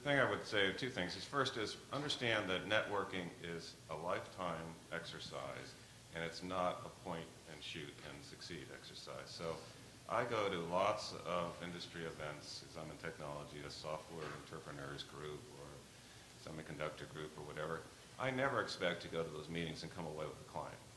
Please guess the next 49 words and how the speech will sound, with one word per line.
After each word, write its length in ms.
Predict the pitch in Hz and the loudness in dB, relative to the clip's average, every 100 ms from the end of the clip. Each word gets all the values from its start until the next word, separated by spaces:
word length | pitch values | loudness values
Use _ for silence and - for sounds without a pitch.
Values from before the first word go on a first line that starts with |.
| - - - | -16 -16 -6
But 140 | - 92 | 4 8
I 100 | 98 | 8
just 220 | 107 - - 95 | 6 -2 -2 2
never 240 | 107 101 98 | 2 2 2
know 320 | 104 98 80 76 80 90 | 6 6 4 0 -6 -6
when 220 | 92 101 98 95 98 - - 82 | 0 0 0 -4 -8 -14 -10 -2
I 140 | 80 | 0
might, 400 | 82 92 135 170 - - | 4 4 4 0 -8 -10
or 120 | 76 71 71 | -10 -8 -4
when 200 | 90 92 | -2 0
they 140 | 90 | 0
might 280 | 90 87 82 | 0 0 -2
meet 160 | 82 - | -6 -6
somebody 320 | 82 78 82 | -6 -4 2
else, 300 | 107 123 - | 4 4 2
or 40 | 80 | -4
they 200 | 76 73 | -4 -6
might 180 | 76 | -6
start 240 | - 82 78 | -4 -2 -2
a 100 | 78 | -4
new 100 | 85 | -6
company, 440 | 110 110 107 101 | -2 -2 -2 -2
or 320 | 95 78 76 | -2 -4 -6
where 80 | 76 | -6
they 160 | 73 71 | -6 -6
might 160 | 71 | -6
mention 260 | 80 82 71 | -6 -6 -6
my 80 | 78 110 | -4 -2
name. 120 | 113 | -2
You 80 | 104 | -2
just 220 | 131 131 | -2 0
don't 220 | 135 127 101 | 4 4 4
know. 160 | 87 82 - | -2 -4 -4
So, 320 | 104 101 95 - - - - - - | 2 2 2 -4 -14 -14 -16 -16 -8
uh, 80 | - 95 95 | 4 4 6
it's 160 | 98 - | 2 0
very 280 | 110 139 139 | 4 6 6
hard, 460 | 110 98 92 95 - - 92 | 8 8 8 4 -2 -8 0
uh, 200 | 85 85 | 4 4
until 240 | 87 95 | 2 0
you 60 | 90 | 2
get 180 | 92 90 | 2 2
yourself 360 | 90 95 87 90 | 0 0 0 -2
into 200 | 92 87 | -4 -2
that, 360 | 78 76 - | 2 0 -2
'cause 140 | - 85 | -8 -8
it's 120 | - | -6
kind 160 | 95 | -2
of 80 | 85 | -2